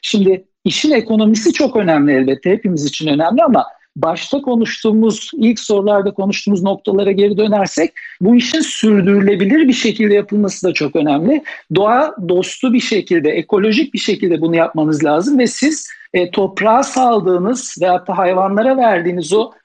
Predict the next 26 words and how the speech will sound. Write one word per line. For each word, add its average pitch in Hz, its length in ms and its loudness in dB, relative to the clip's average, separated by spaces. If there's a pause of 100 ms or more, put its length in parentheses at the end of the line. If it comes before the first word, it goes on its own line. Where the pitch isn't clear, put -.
(100)
girdilerde 202 800 0
tasarrufa 196 640 -4
gittiğiniz 220 600 0
zaman, 202 300 0
yani 185 360 0
en 277 180 2
ideal 214 380 2
miktarda 180 540 0
gübreyi, 170 680 0 (360)
e, 165 120 2
zira 190 360 2
ilacı 185 360 0
kullandığınız 233 560 2
zaman 233 280 2
daha 214 240 4
doğa 226 260 2
dostu 262 360 0
bir 269 60 4
şekilde 175 640 0 (280)
üretim 185 360 0
yapmanızdan 202 760 0
dolayı 247 440 2 (380)
ekonomik 208 540 2
etkinin 208 400 -2
yanı 208 340 2
sıra 311 400 -2